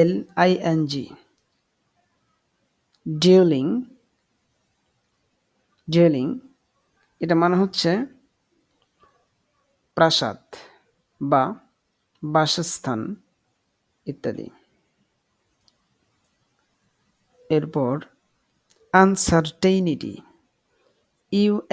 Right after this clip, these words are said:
এন সি ই আর টি এ আই এন টি ওয়াই, আনসার্টেইনিটি। আনসার্টেইনিটি মানে হচ্ছে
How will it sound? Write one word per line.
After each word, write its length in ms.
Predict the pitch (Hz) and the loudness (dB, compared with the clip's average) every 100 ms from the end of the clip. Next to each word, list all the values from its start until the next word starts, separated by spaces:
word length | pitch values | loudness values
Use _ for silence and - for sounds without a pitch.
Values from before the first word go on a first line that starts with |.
| 185 | 2
এন 100 | 180 170 - | 2 0 -2
সি 200 | - 208 208 208 - 185 | -2 2 2 2 -2 -4
ই 20 | 180 180 151 147 | -4 -4 -4 -2
আর 120 | 165 240 - _ _ _ _ _ - | -2 -6 -12 _ _ _ _ _ -6
টি 140 | 202 202 - 190 | -2 -2 0 0
এ 20 | 185 180 | 0 0
আই 80 | 170 175 180 | 0 0 -2
এন 80 | 160 196 - | -4 -6 -10
টি 100 | - 165 | -6 -4
ওয়াই, 200 | 123 110 87 - - | -4 -6 -12 -16 -6
আনসার্টেইনিটি। 1000 | 175 160 - 151 151 - 180 175 165 - 196 277 _ _ _ _ _ _ _ _ _ 160 | -4 -4 -4 -4 -6 -2 -2 -2 -6 -6 -8 -8 _ _ _ _ _ _ _ _ _ -4
আনসার্টেইনিটি 800 | 165 160 180 170 180 180 190 185 185 | -4 0 -2 0 0 0 -2 -4 -4
মানে 140 | 185 180 | -2 -2
হচ্ছে 280 | 185 180 | -4 -6